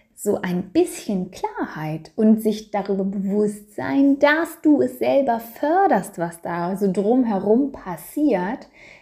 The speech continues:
in dem Moment mal darauf zu achten, wenn du wirklich etwas gibst. Wo ist mein Hund? Wo ist die Position? Wo steht er gerade? Wo sitzt er gerade? Was ist, ähm, die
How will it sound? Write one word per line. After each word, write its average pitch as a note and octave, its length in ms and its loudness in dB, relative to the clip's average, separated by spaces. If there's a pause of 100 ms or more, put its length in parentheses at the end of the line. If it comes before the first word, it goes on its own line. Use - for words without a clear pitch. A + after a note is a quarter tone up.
(160)
in G#3+ 200 2
dem G#4 180 2
Moment D#4+ 380 0
mal C4+ 140 0
darauf A3 420 0
zu - 180 -8
achten, E3 580 -4
wenn C#4+ 300 4
du F#3+ 140 -2
wirklich E3 360 -8
etwas - 440 -14
gibst. - 300 -16
Wo A#3 340 4
ist C4 200 0
mein D#3 280 -10
Hund? F3+ 280 -6
Wo B3+ 360 0
ist - 200 2
die G3+ 60 -2
Position? F#3 720 -4 (260)
Wo A3 400 4
steht C#4 320 -2
er B3+ 120 -4
gerade? A3+ 380 -4
Wo C#4 120 4
sitzt A#3+ 260 0
er G#3+ 80 2
gerade? G3+ 400 -2 (260)
Was A3 440 -4
ist, - 420 -4 (360)
ähm, F#3+ 440 6 (200)
die - 260 -10